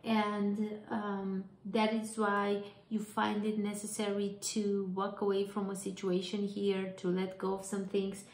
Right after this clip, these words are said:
because you want, you need to focus on your expansions, on your grow here. You want to discover something, you want to, um, it's like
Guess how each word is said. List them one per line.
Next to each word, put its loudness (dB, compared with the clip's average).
because 0
you 2
want, 2
you 0
need 0
to -2
focus -2
on 2
your 4
expansions, 0
on -2
your 0
grow 4
here. 0
You 2
want 2
to 0
discover 0
something, 2
you 2
want 2
to, 2
um, -4
it's -4
like -4